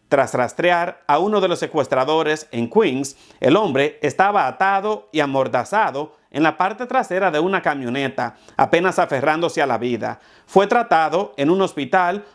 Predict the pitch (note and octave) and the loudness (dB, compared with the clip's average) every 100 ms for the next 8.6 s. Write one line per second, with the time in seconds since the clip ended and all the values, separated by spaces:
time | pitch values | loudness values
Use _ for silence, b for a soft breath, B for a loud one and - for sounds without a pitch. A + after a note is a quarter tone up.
0 | _ - F3+ F3+ A#3 B3 B3+ A#3+ A#3 G3+ | _ 2 2 4 2 0 0 0 0 0
1 | D3+ C#3 F3+ G3 G3 F#3 - C#3 D3+ F#3 | 0 0 0 0 0 -2 -4 0 2 2
2 | F#3+ D3+ F3 F3+ D#3 C3+ C#3+ C#3+ D#3 A2+ | 0 0 -2 -4 -6 -6 -4 -2 -2 -4
3 | G#2+ E3+ D#3+ D3+ F#3 G3+ _ - A#2+ - | -4 0 0 0 -2 -6 _ -4 -4 0
4 | G3 F3+ C3+ E3 E3+ b - C3 B2+ - | 2 2 0 -2 -2 b 0 0 2 0
5 | G3 G#3 G#3+ G#3+ - C#3+ A#2+ - D3+ D#3 | 0 2 0 -2 -4 -4 -4 -2 0 0
6 | C3 A#2 - - A#2+ C3+ C#3+ A#2 A#2 A#2+ | 0 -6 -10 -4 -2 0 0 0 -2 -2
7 | G#2+ G2 F#2+ B B - D3+ F3+ F#3 E3+ | -2 -6 -8 B B 4 4 6 2 2
8 | C3+ B2+ G#3 B2+ C3 C3+ | 2 2 2 2 0 -2